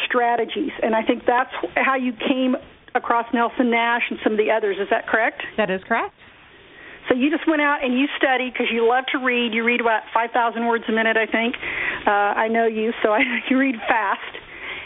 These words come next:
Speaker 1: And you discovered this, what we're gonna talk about today, which is the Bank on Yourself strategy, the way to keep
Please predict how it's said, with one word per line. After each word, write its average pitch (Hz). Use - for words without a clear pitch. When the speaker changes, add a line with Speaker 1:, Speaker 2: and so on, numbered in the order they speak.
Speaker 1:
And 247
you 254
discovered 247
this, 247
what 254
we're 247
gonna 233
talk 226
about 220
today, 226
which 220
is 214
the 226
Bank 220
on 226
Yourself 311
strategy, 226
the 247
way 254
to 240
keep 330